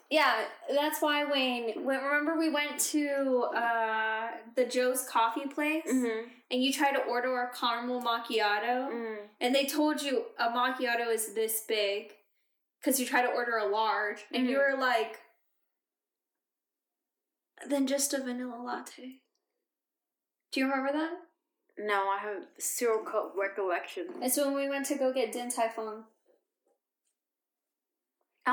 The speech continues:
Speaker 1: s-
Speaker 2: Ah, okay.
Speaker 1: The day that Nick had that green juice with cucumber in it.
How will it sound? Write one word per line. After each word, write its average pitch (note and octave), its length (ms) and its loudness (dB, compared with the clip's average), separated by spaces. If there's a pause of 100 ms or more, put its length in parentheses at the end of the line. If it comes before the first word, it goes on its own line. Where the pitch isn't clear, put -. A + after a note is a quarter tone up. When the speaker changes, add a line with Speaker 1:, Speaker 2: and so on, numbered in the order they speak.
Speaker 1:
s- C#4+ 60 6
Speaker 2:
Ah, C4 1400 2
okay. A3 600 -2
Speaker 1:
The C4 120 2
day C4 400 0
that A#3+ 680 2
Nick B3 240 -2
had A#3+ 400 -2
that G#3+ 840 -2
green B3 720 -4
juice C4 640 -2
with A#3 260 -2
cucumber C4+ 520 -2
in C#4 120 -4
it. D4 220 -6